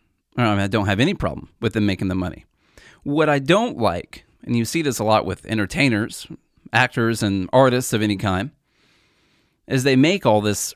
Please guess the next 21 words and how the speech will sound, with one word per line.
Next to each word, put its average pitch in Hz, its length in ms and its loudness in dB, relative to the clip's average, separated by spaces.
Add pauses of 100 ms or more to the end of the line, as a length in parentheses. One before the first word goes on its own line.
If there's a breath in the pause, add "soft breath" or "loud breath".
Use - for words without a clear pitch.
(140)
ridiculous 120 760 0
money, 110 420 0 (720)
and 123 200 -2
then 131 120 2
they 127 120 2
go 135 200 2
out 131 220 -2
preaching 107 640 0 (680)
about 123 420 2 (120)
the 117 480 0
evil 160 380 2
wealthy 160 340 0
people - 440 -8 (840)
and 120 160 0
about 127 260 0
the - 220 -2
evils 139 420 2
of 120 240 0
corporations 147 840 -2
that 104 100 -4
are 104 180 -2